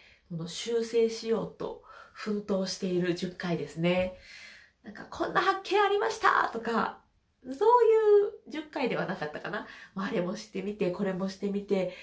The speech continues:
ちょっとこれも試し始めてみてとか、そういう感じです。さあ、この先のゴールで、「これ最高に良かったです」って言えることがあるといいな。<laughs>今のところはね、えっと、ポイント制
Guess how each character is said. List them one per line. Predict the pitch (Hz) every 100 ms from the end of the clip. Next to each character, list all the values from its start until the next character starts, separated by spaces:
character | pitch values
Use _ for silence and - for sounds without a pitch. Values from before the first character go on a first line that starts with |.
| -
ち | 202
ょ |
っ | 202
と |
こ | 190 196
れ | 196
も | 190
試 | 190 196 196
し | 202
始 | 202 202 196
め | 185
て | 175 170
み | 170
て | 190 175 175
と | -
か、 | - -
そ | - 240
う |
い | 220
う | 208
感 | 208 190 175
じ | 175 170 - - - - -
で | -
す。 | 170 165 - - _ _ - - - - _
さ | - -
あ、 | - - - - _ _ _
こ | -
の | 170
先 | 170 170 175
の | 175
ゴ | 175 202
ー |
ル | 175
で、 | - - -
「こ | - -
れ | 330
最 | 339 - 370 370
高 | - 403
に | 403
良 | 427
か | 440
っ | -
た | 403
で | 415 359
す」 | -
っ |
て | 254
言 | 233
え | 247
る | 247
こ | 262
と | 240
が | 196 185 - - -
あ | 285
る | 285
と | 247 247
い | 247 247
い |
な。 | 277 311 - - 240
<laughs> | 226 269 - - -
今 | - 403
の | 415
と | 415 403
こ | 359
ろ | 339
は | 190
ね、 | 180 165 -
え |
っ | 170
と、 | 160
ポ | - 247
イ | 254
ン | 262
ト | 233
制 | - 202 196 196